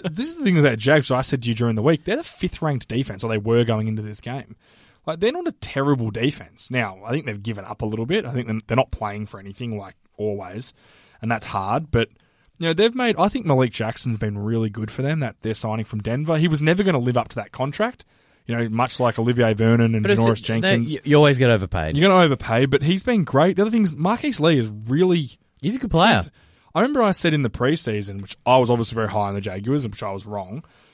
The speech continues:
Speaker 2: but I said in the preseason that they possibly have the three best receivers in the N F L. Now, Alan Hearns has dropped off a fair bit. I know he's
Speaker 1: Way
Speaker 2: been
Speaker 1: off.
Speaker 2: facing injuries, but,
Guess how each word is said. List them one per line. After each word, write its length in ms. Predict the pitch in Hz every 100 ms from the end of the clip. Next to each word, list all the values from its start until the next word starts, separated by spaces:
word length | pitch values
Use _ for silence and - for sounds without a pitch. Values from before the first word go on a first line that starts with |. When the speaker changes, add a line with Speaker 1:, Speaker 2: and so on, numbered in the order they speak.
| _
Speaker 2:
but 100 | 143
I 80 | 160
said 160 | 208 220
in 60 |
the 80 | 143
preseason 640 | - 131 143 117 110 110 110
that 140 | 113 _ _ -
they 220 | 120 120
possibly 440 | 113 - 131 127
have 100 | 113
the 60 | 107
three 260 | - 113 104
best 220 | 101 -
receivers 380 | 107 - 104 104
in 100 | 101
the 80 | 101
N 100 | 95
F 140 | 92
L. 200 | 131 110
Now, 240 | 101 104 101 _ _ -
Alan 200 | 165 170
Hearns 360 | 113 123 120 104
has 100 | 98
dropped 320 | - 104 -
off 160 | 107 -
a 40 |
fair 260 | - 107 98
bit. 120 | 101
I 80 | 101
know 140 | 110
he's 80 | 107
Speaker 1:
Way 100 | 92
Speaker 2:
been 80 | 87
Speaker 1:
off. 160 | 69 104
Speaker 2:
facing 280 | 104 104
injuries, 500 | 101 107 104 98 104
but, 200 | 101 120